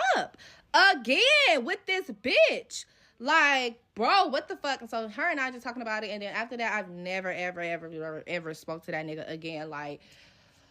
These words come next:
<sighs> I don't know what this nigga was on. I don't know what he was trying to do. I think he was trying to, like, get me, like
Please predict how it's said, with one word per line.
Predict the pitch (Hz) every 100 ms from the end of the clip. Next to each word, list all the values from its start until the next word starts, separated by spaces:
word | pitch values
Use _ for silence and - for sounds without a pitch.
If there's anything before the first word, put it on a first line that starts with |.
| _ _ _
<sighs> | - - - - -
I | 233
don't | 302
know | 240
what | 196 226 262
this | 254
nigga | 254 240
was | 226 226
on. | 214
I | 226 214
don't | 220
know | 202 190
what | 185 208
he | 220 220
was | 190
trying | 214 180
to | 160
do. | 165 202 226
I | 190
think | 196 196
he | 233
was | 202
trying | 196 185
to, | 175
like, | 170 160
get | 175 180
me, | 190 175
like | 165 156 151